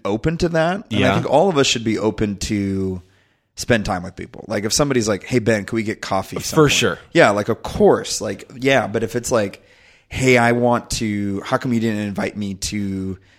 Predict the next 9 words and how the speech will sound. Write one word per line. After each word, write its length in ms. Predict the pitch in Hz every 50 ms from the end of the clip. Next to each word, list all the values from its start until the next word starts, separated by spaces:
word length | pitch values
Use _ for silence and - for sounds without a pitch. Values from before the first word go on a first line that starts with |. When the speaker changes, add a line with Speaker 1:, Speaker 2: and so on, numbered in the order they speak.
| _ _ _
Speaker 1:
your 140 | - 117 120
wife's 280 | 110 104 98 95 - -
birthday 380 | 101 - 101 98 - - 101 95
party?" 460 | - - 98 98 127 170 98 - - _ _ _ _ _ _
You 120 | - 131 127
know, 180 | 123 113 113
it's 120 | 110 104 -
like, 220 | 113 101 95 -
Speaker 2:
Sure. 200 | - - 135 107